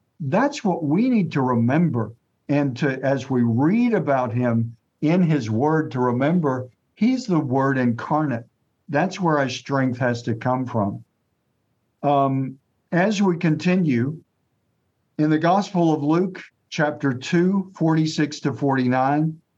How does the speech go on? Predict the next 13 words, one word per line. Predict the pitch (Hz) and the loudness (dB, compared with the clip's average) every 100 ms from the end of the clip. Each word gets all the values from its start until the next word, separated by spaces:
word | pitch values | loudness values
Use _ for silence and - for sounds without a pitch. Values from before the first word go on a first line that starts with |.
| - | -6
"And | 143 139 | -2 2
all | 156 185 | 2 2
who | 185 147 | 2 2
heard | 139 160 170 | 2 2 2
him | 160 | 2
were | 127 | 0
astounded | 123 123 170 160 170 156 | -2 -2 0 2 2 0
at | 127 120 | 0 0
his | 117 120 | -2 0
answers | 139 143 - 143 131 123 - | 0 0 -2 -2 -2 -2 -4
and | 127 | -2
his | 120 120 135 | 0 0 0
understanding." | 123 117 113 - 123 117 110 110 | 0 0 -2 -2 0 0 -2 -6